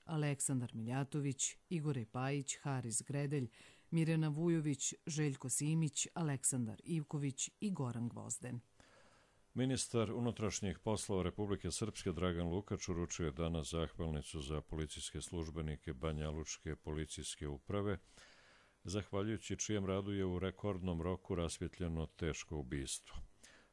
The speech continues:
Speaker 2: Ubistvo dvadeset osmogodišnjeg mladića u petak naveče dogodilo se u Banja Luci, a samo nekoliko časova kasnije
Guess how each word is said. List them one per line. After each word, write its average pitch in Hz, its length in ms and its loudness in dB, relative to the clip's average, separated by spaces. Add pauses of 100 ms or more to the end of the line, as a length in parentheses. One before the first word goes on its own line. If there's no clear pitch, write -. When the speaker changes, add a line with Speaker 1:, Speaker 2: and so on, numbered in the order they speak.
Speaker 2:
Ubistvo 95 460 -2
dvadeset 87 840 -2
osmogodišnjeg 85 920 -2
mladića 78 600 -2
u 87 60 0
petak 82 360 -4
naveče 82 340 -2
dogodilo 78 440 -2
se - 160 -6
u - 20 -4
Banja 76 260 -2
Luci, 85 300 -4
a 78 40 -6
samo 80 280 -2
nekoliko 78 460 -4
časova 76 440 -6
kasnije 90 540 -4